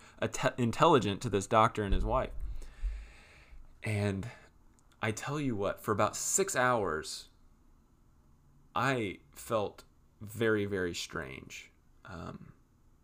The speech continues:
now, that didn't affect any of my clinical judgment. That didn't affect any of that.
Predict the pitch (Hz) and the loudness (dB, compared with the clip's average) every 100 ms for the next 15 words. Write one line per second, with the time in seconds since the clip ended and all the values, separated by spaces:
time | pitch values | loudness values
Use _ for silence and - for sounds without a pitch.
0 | - - _ _ _ _ _ - - - | -20 -20 _ _ _ _ _ -20 -20 -12
1 | 90 90 110 107 123 113 107 - 104 107 | -10 -6 -4 -2 -2 -2 -4 -2 -4 -2
2 | 104 101 95 - 101 95 90 - 135 120 | -4 -4 -6 -6 -8 -8 -8 -2 -2 -2
3 | 107 92 73 92 110 104 101 104 101 101 | -6 -8 -8 -10 -6 -6 -6 -6 -6 -6
4 | 92 107 160 123 | -4 0 2 0